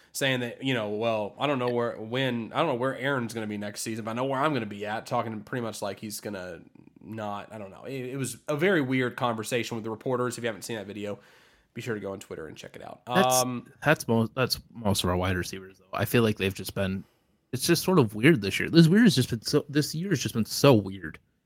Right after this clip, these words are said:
Speaker 1: Yeah.
Speaker 2: Like, in so many different
Speaker 1: All
Speaker 2: aspects.
Speaker 1: over. All over the N F L. It hasn't even just been <laughs> the Packers. It's been all over the league. It's been very, very strange.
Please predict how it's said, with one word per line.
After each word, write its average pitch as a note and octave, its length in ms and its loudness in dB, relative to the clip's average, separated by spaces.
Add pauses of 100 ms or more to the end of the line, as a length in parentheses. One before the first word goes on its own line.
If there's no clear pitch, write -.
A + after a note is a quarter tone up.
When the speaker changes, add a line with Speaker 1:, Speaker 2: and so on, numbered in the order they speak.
(120)
Speaker 1:
Yeah. B2+ 180 2 (300)
Speaker 2:
Like, G2+ 320 2
in A#2+ 160 -20
so C3 200 8
many A2+ 140 10
different G2+ 300 2
Speaker 1:
All F3 60 6
Speaker 2:
aspects. D3+ 260 6
Speaker 1:
over. - 160 -8 (280)
All E3 180 6
over D#3+ 180 0
the C3+ 80 0
N C3 80 0
F A#2+ 160 -4
L. A2 180 0
It G#2 60 -6
hasn't C3 260 -4
even B2 160 -4
just A#2 180 -8
been A2+ 420 -4
<laughs> - 100 -10
the D3 60 -4
Packers. A#2+ 560 -4
It's G#2+ 100 -16
been G#2+ 400 -6
all C#3 180 0
over B2+ 160 -2
the A2+ 100 -6
league. G#2+ 320 -4
It's G#2 120 -10
been G#2+ 200 -6
very, A2 220 -4
very G2+ 220 -6
strange. G#2+ 360 -8